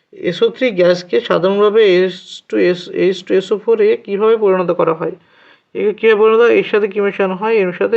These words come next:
এইচ টু এস ও ফোর মেশানো হয়। এর সাথে এইচ টু এস ও ফোর মেশানো তৈরি হলে কি এইচ টু এস ও ফোর পাইরোসালফারিক অ্যাসিড, উৎপন্ন পাইরোসালফারিক অ্যাসিডের মধ্যে অর্থাৎ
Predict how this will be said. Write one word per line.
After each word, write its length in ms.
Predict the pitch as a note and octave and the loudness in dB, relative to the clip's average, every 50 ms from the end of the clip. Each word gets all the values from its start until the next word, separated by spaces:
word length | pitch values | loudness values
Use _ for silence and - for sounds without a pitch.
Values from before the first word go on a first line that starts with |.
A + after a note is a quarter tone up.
| - - | 2 2
এইচ 120 | F#3 F#3 F#3 - | 0 0 0 -2
টু 40 | - G#3 | -4 -2
এস 60 | G3 | 0
ও 40 | A3+ A3+ | 0 0
ফোর 80 | G#3 F#3+ | 0 0
মেশানো 280 | E3+ E3+ - E3+ E3+ F3 F3 | -4 -6 -6 -6 -6 -8 -10
হয়। 120 | E3+ - - _ _ _ _ _ _ _ _ _ _ _ _ | -10 -12 -16 _ _ _ _ _ _ _ _ _ _ _ _
এর 60 | E3 E3 | -8 -6
সাথে 140 | G3+ F#3 F3+ F#3 | -4 0 0 0
এইচ 80 | F#3 - | 0 0
টু 40 | G3+ | 0
এস 60 | G#3 | 0
ও 20 | G#3 | 0
ফোর 60 | G#3 | 0
মেশানো 240 | F#3+ A3 G#3+ A3 G3+ - | 0 0 0 0 0 2
তৈরি 140 | G#3 G3+ G#3+ A3+ | 2 2 4 2
হলে 120 | G#3+ A3 G#3 | 2 0 0
কি 60 | G3+ F3+ E3 E3 | 0 0 2 2
এইচ 160 | E3+ F3 E3+ - - - - | 0 -2 -4 -8 -14 -12 -8
টু 80 | A#3 A#3 A#3 - F#3 F3 | -4 -2 0 0 0 0
এস 120 | F3 F3 - - - _ - | 0 -2 -4 -10 -18 _ -6
ও 60 | A3+ G#3+ F#3+ F#3 F#3 | -2 -2 -2 -2 -2
ফোর 160 | - F#3 F3 F3 F3 - | -4 -4 -6 -4 -4 -2
পাইরোসালফারিক 640 | F3 E3+ F3 F#3 F#3 - G3+ G3 F#3+ G#3 G#3+ G#3 | 0 0 0 0 0 0 -2 -2 0 0 0 0
অ্যাসিড, 280 | G#3+ G#3+ - C#4 C#4 C#4 D4 - _ _ _ _ _ _ _ _ _ | 0 -2 -2 -6 -6 -6 -8 -12 _ _ _ _ _ _ _ _ _
উৎপন্ন 460 | - - - - - - G#3+ A3 A3+ A3+ A3+ A3+ - | -6 -6 -6 -6 -4 -2 -2 0 0 -2 -2 -2 -2
পাইরোসালফারিক 720 | G#3 F#3+ F3+ F#3+ G#3 A3+ - - A3 G#3+ G#3+ G#3+ A3 G#3 F#3+ | 0 2 2 4 2 2 2 0 0 0 0 0 0 0 0
অ্যাসিডের 280 | F#3 F3 - E3+ E3 E3+ F3+ | 0 0 -2 -2 -2 -2 -2
মধ্যে 140 | F#3 G3 F#3+ F#3+ | 0 0 0 0
অর্থাৎ 200 | F#3 F#3+ F#3+ F3+ | 0 -2 -4 -4